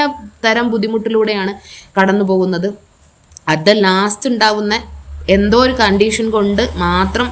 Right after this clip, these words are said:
നോർമലും സി സെക്ഷൻ ആയി പോകുന്ന അമ്മമാരാണ്. അല്ലാതെ അതൊന്നും എൻ്റെ, ഇപ്പം ഞാൻ, എനിക്ക് സി സെക്ഷൻ ആയത് എൻ്റെ തെറ്റോ എൻ്റെ കാര്യങ്ങളൊന്നുമില്ല. എനിക്ക് കുറച്ച് വാട്ടർ, ഏഹ്, കൂടുതലായിരുന്നു. പിന്നെ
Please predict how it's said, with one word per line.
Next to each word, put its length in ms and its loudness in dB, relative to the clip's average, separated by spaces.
നോർമലും 480 -2
സി 140 -4
സെക്ഷൻ 320 -2
ആയി 160 2
പോകുന്ന 360 0
അമ്മമാരാണ്. 640 0
അല്ലാതെ 360 0
അതൊന്നും 360 0
എൻ്റെ, 280 2
ഇപ്പം 220 -2
ഞാൻ, 140 2
എനിക്ക് 220 2
സി 120 -2
സെക്ഷൻ 360 -2
ആയത് 160 2
എൻ്റെ 220 2
തെറ്റോ 360 -2
എൻ്റെ 180 0
കാര്യങ്ങളൊന്നുമില്ല. 560 0
എനിക്ക് 180 -2
കുറച്ച് 280 -2
വാട്ടർ, 360 -2
ഏഹ്, 380 -2
കൂടുതലായിരുന്നു. 640 -2
പിന്നെ 240 -4